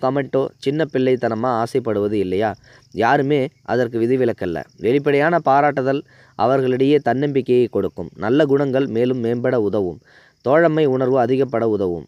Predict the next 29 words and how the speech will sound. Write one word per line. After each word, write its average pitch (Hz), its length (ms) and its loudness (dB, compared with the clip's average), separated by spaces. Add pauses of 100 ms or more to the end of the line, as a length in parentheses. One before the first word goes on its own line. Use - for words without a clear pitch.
(100)
மனிதர்களை 127 540 0
மேலும் 127 300 0
நல்லவர்களாக 117 720 0
உருவாக்க 117 440 0
இது 101 220 0
உதவும். 113 320 -2
நண்ப 95 320 -6
உறவுகளே, 95 520 -4 (340)
இந்த 123 200 -2
பதிவை 151 320 4
பகிரும்போது 139 520 2
அனைத்து 127 360 0
நட்புகளும் 120 480 0
உறவுகளும் 113 440 2
சிரம் 113 320 -4
தாழ்த்தி 110 400 -2
நன்றிகள் 98 520 -4 (480)
எல்லாத்துக்குமே. 98 580 -4 (340)
இந்த 139 200 2
பதிவை 160 320 6
நீங்க 139 220 0 (140)
கேட்டதுக்கு 143 300 2
அப்புறம் 147 440 2
உங்களுக்கு 113 280 0
ஒரு 127 280 2 (380)
கிளியர்னஸ் 147 460 2
கிடைச்சிருக்கும்னு 127 500 2
நினைக்கிறேன். 117 520 0 (640)
யாருக்கும் 156 680 2